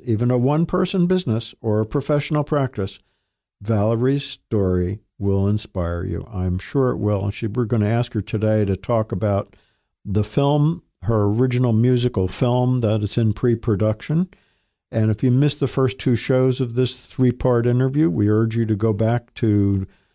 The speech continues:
W W W dot newstalk nine four one dot com slash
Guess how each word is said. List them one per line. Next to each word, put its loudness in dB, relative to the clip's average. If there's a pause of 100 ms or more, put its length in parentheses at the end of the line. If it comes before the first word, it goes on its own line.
(220)
W 4
W 4
W 4
dot 2
newstalk 2
nine 2
four 0
one 2
dot 0
com -2
slash -2